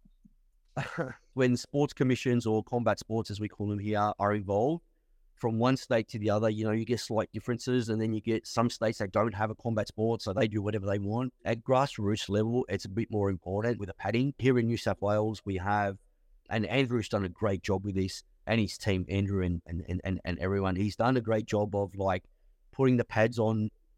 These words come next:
as novices, grassroots. You want them to not get knocked out, not get hurt, you know, get back to the gym, train and come back again, especially that D class that we had where we try to prevent knockouts. Our development days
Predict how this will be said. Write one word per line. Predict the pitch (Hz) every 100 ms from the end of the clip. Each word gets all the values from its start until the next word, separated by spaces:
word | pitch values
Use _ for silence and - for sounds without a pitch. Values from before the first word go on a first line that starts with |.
| _ -
as | 107 104 87
novices, | 107 101 107 - 98 90
grassroots. | - 113 104 101 - 104 95 - -
You | 120 120
want | 135 170 -
them | 135 123
to | - 104
not | 180 -
get | 151
knocked | 120 123 -
out, | 113 117
not | 139 160
get | 156 131
hurt, | 107 107 113 123 160 _ _ _ _
you | 123
know, | 127
get | 127 175
back | 165 -
to |
the | 120
gym, | 110 120
train | 113 120 113
and | 107
come | 101
back | 98 92
again, | 92 98 95 - -
especially | 175 170
that | 127 98
D | 104
class | 117 123 110 -
that | 90
we | 98
had | 92 98 110
where | 110 104
we | 98
try | 123
to | 113 _ -
prevent | 104 104
knockouts. | 104 101 110 156 -
Our | 113
development | 101 104 110 120 120 107
days | 101 131 165